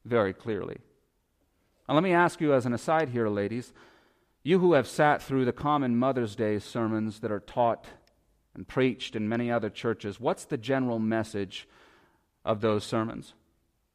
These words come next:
Is it something to the effect of, "You're total scum, you're never gonna amount to anything as a parent, you failed in every way possible"?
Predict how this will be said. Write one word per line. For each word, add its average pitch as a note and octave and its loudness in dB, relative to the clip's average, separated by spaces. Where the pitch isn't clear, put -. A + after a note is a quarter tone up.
Is B2+ -2
it C3 -4
something D#3+ 0
to C#3+ -6
the C3 -2
effect C#3 -4
of, B2 -4
"You're A#2 -2
total B2 -4
scum, B2 -2
you're G#2+ -4
never G#2 -4
gonna G#2 -4
amount G#2 -4
to G#2+ -8
anything G#2 -4
as G2+ -6
a F2+ -12
parent, G#2 -6
you F#2+ -8
failed G2+ -4
in F#2 -8
every G2 -8
way G2+ -4
possible"? G#2+ -6